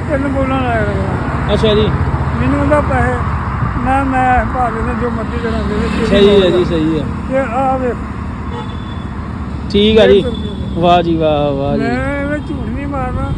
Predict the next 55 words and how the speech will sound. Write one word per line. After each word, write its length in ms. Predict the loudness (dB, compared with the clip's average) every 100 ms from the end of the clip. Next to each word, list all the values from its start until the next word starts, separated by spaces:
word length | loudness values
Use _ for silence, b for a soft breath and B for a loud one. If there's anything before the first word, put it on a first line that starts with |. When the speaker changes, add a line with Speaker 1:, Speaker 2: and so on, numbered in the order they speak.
| 0
Speaker 2:
ਨਹੀਂ 140 | 0
ਕੋਈ 240 | 4 6 6
ਨਹੀਂ 140 | 6
ਜੀ। 160 | 6 4
Speaker 1:
ਮੈਂ 260 | 4 2
ਝੂਠ 240 | 2 0 0
ਮਾਰਨਾ 380 | 0 0 0 -2
ਜਾਂ 120 | -4
ਮਾਰ 260 | -2 -2 -2
ਉਹਨੂੰ 300 | -2 -4 -4
ਜਾਣ। 120 | -4
Speaker 2:
ਸਹੀ 300 | 0 4 6
ਗੱਲ 160 | 6 4
ਆ 80 | 2
ਜੀ, 100 | 0
ਸਹੀ 280 | 2 4 4
ਗੱਲ 160 | 4
ਆ। 40 | 0 -4
Speaker 1:
ਸੱਚੀ 180 | -6 -4
Speaker 2:
ਤੇ 120 | 0
Speaker 1:
ਗੱਲ 60 | 2
Speaker 2:
ਜ਼ਰੂਰ 240 | 6 6
Speaker 1:
ਆ। 40 | 6
Speaker 2:
ਬਾਬਾ 280 | 6 6 6
ਜੀ 60 |
ਦੀ 140 | 6 6
ਹੈਲਪ 220 | 4 2
ਕਰੋ 260 | 0 2
ਜੀ। 120 | 2 0 0
ਜਿਹੜਾ 180 | 2 2
ਵੀਰ 280 | 2 0 0
ਭਰਾ 180 | 2 2
ਇੱਧਰ 240 | 2 0
ਦੀ 120 | 0
ਲੰਘਦਾ 380 | 0 0 0 2
ਵਾ 100 | 2
ਅੰਮ੍ਰਿਤਸਰ 340 | 0 -2 0
ਨੂੰ, 200 | 0 0
Speaker 1:
ਮੈਂ 160 | -2 -4 -4
ਸੱਚੀ 320 | -4 -4 -2
ਗੱਲ 120 | 0 2
Speaker 2:
ਜੰਡਿਆਲੇ 340 | 4 6 6
ਤੋਂ 60 | 4
Speaker 1:
ਕਰਦਾ। 100 | 4
Speaker 2:
ਅੰਮ੍ਰਿਤਸਰ 360 | 4 4 4
ਨੂੰ 140 | 4 2
ਜਿਹੜਾ 180 | 4
ਜਾਂਦਾ 380 | 4 2 2 2
ਤੇ 120 | 2
ਜ਼ਰੂਰ 300 | 0 2 2
ਬਾਬਾ 240 | 2 2 2
ਜੀ 60 |
ਦੀ 100 | 0
ਹੈਲਪ 160 | 0 -2 -2
ਕਰੋ। 200 | -4